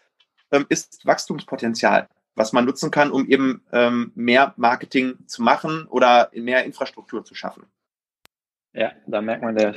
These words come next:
Speaker 2: Stefan ist Vollblutunternehmer. Das ist nämlich eine Denke, die, die in Unternehmen eigentlich sonst auch sehr weit verbreitet sind, aber genauso ist es. Und ich meine, im Prinzip muss man hier schon sagen, das sind schon gute Kennzahlen. Ähm, ich bin da jetzt kein Experte, aber das werden uns wahrscheinlich auch die Marketingprofis bestätigen können. In anderen Branchen sieht das ganz anders aus.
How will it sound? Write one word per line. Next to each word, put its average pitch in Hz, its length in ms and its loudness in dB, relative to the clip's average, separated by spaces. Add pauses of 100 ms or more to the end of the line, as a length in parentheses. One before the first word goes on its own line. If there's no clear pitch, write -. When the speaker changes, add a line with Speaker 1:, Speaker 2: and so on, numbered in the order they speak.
Speaker 2:
Stefan 117 360 0
ist 117 140 -8
Vollblutunternehmer. 120 1080 4 (460)
Das 110 160 -4
ist 113 120 -4
nämlich 113 280 4
eine 107 80 6
Denke, 117 280 6
die, 107 300 4
die 107 120 2
in 104 80 0
Unternehmen 104 440 4
eigentlich - 320 -8
sonst - 240 -8
auch - 140 -8
sehr 98 160 -2
weit 98 160 0
verbreitet 104 460 0
sind, 104 100 -8
aber 92 160 -2
genauso 101 320 0
ist 110 200 -6
es. - 220 -10 (600)
Und 107 380 4
ich 117 140 -2
meine, 120 160 6
im 120 60 4
Prinzip 151 380 4
muss 143 180 4
man 135 100 6
hier 139 120 8
schon 135 160 2
sagen, 123 260 6
das 117 120 4
sind 135 140 2
schon 131 140 2
gute 131 180 2
Kennzahlen. 117 880 2
Ähm, 113 360 0
ich - 120 -12
bin 117 80 -2
da 117 120 2
jetzt 110 160 -4
kein 120 180 2
Experte, 120 420 4
aber 110 220 6
das 107 160 0
werden 113 100 0
uns 113 140 -2
wahrscheinlich 113 320 0
auch 120 80 0
die - 80 -2
Marketingprofis 117 720 -2
bestätigen 117 400 2
können. 117 200 0
In 107 60 0
anderen 113 240 2
Branchen 107 320 0
sieht 104 120 -8
das 110 100 -6
ganz 110 180 -2
anders 117 340 0
aus. 107 360 0